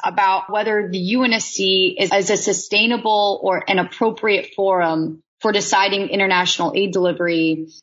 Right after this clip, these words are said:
especially given the potential for P five states, those with a permanent seat and veto power, and their ability to politicize aid decisions and blackmail U N S C members to accept their terms. One ambassador remarked to A F P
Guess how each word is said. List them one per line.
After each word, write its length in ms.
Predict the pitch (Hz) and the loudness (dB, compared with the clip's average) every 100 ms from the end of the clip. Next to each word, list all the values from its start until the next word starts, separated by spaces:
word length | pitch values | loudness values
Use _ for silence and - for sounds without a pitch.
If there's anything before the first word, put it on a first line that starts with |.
| _ _ - | _ _ -6
especially 460 | 226 - 320 330 254 | -2 0 0 0 0
given 260 | 233 226 | 0 0
the 60 | 220 | -2
potential 560 | 214 - 202 - 202 | -2 0 0 0 0
for 200 | - 185 - | 0 -2 0
P 260 | - 226 | 0 0
five 400 | 180 208 196 202 | 0 0 0 0
states, 580 | - 175 160 160 160 - | -4 -2 0 0 -4 -2
those 260 | 196 196 185 | 0 0 0
with 120 | 185 | -2
a 40 | |
permanent 540 | - - 262 254 202 175 | -4 -2 0 2 0 -4
seat 380 | - 180 180 175 | -4 -2 0 0
and 120 | 165 | 0
veto 280 | 233 214 196 | 0 0 0
power, 680 | - 165 165 165 160 160 - _ - | 2 2 2 2 0 -2 -8 _ -8
and 100 | 220 | -2
their 160 | 214 208 | 0 0
ability 480 | 226 254 262 247 240 | 0 2 2 0 -4
to 100 | - - | -10 -6
politicize 720 | 202 208 220 214 185 175 165 | -2 0 0 0 0 0 0
aid 180 | 185 190 | -2 0
decisions 720 | 170 - 170 151 160 156 156 | 0 -2 -2 0 2 2 0
and 160 | - 170 | 0 -2
blackmail 600 | 156 170 170 - 170 165 | 2 2 2 -2 0 2
U 220 | 160 170 165 | 0 0 0
N 80 | |
S 140 | 156 156 | 0 -2
C 200 | - 175 | -2 0
members 480 | 165 156 156 151 - | 2 2 0 -2 -2
to 140 | 170 | 0
accept 560 | 165 - - 160 - - | 0 0 0 0 -2 -4
their 180 | 160 151 | -2 0
terms. 760 | - 185 170 - 285 247 - - - - | -2 0 0 0 -2 -2 -2 -6 -14 -6
One 320 | 190 285 330 | 0 2 2
ambassador 880 | 285 214 190 185 202 185 185 180 180 | 2 0 0 -4 -2 0 2 0 0
remarked 520 | 190 180 190 190 185 | 0 2 2 0 -2
to 160 | - 190 | -2 0
A 120 | 190 | 2
F 180 | 180 - | 0 -6
P 580 | - 180 175 170 170 | -4 0 2 2 0